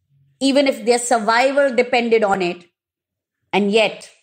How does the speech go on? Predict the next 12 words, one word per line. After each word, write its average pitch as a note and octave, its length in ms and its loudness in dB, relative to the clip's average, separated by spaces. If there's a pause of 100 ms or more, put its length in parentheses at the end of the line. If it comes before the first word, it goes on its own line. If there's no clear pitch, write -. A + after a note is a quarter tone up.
(160)
they F3+ 120 -2
will A#3 160 0
live A#3 160 -2
in A3 140 -6
different G3 380 -6
countries. G#3 640 -4 (320)
They G3 240 0
will A3 160 0
succeed A#3 460 -2
in A#3 120 0
their G3+ 140 0
careers. A#3 640 0